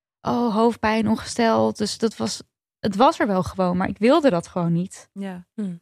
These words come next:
Speaker 1: Maar ik denk misschien toch ook wel omdat het dus een meisjesding is. En omdat ik toch echt al vanaf best wel jonge leeftijd een beetje neerkeek op meisjesdingen. Dus misschien wilde ik gewoon niet in dat hoekje geplaatst worden. Of, ehm, zoals mijn moeder die dan, eh, hoofdpijn had, dat ik gewoon niet wilde van, "Oh, dan ben je een soort van die zielige persoon, eh,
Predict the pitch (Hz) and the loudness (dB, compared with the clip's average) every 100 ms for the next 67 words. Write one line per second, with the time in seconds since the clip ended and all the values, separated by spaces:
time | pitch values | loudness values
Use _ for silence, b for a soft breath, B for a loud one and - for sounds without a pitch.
0 | _ 220 214 240 247 254 269 254 262 269 | _ -4 2 4 4 4 2 2 2 2
1 | 247 226 214 226 226 208 214 220 214 208 | 4 4 4 0 0 -4 -4 -2 2 2
2 | 254 226 - 202 185 190 214 - 208 208 | 2 -4 -4 -2 0 -2 -2 0 2 4
3 | 202 214 226 - - - - 226 202 - | 2 2 -4 -8 -8 -6 -2 0 0 0
4 | 208 196 208 208 214 202 196 196 196 214 | -4 0 -2 0 0 2 2 4 2 4
5 | 214 208 202 196 196 185 180 220 190 180 | 2 2 2 2 2 0 2 2 2 -2
6 | - 185 202 247 180 - 175 170 160 190 | -2 0 2 0 -4 -4 -2 0 -2 -6
7 | 196 208 - 226 202 214 208 202 - 196 | -4 -6 0 2 4 4 2 0 0 2
8 | 208 214 196 190 190 - 226 202 - 190 | 2 2 -2 0 0 0 -2 -2 -2 -2
9 | 185 - 196 196 196 208 - - B B | -2 0 0 2 2 0 -2 -16 B B
10 | B _ _ _ 208 202 202 208 180 - | B _ _ _ 0 2 2 2 -2 -6
11 | - 214 202 208 214 208 214 196 196 196 | -4 0 2 4 4 4 4 2 2 0
12 | - 190 196 208 - 208 190 190 - 196 | 0 2 4 4 4 2 2 0 -2 -6
13 | - - 196 202 202 175 208 202 190 - | -4 0 2 4 2 2 4 6 4 0
14 | 185 180 190 185 180 180 180 196 185 190 | -2 2 0 2 2 2 0 -2 0 2
15 | 185 185 180 185 202 196 180 170 185 185 | 4 4 4 2 2 2 0 2 2 2
16 | 165 160 | 0 -2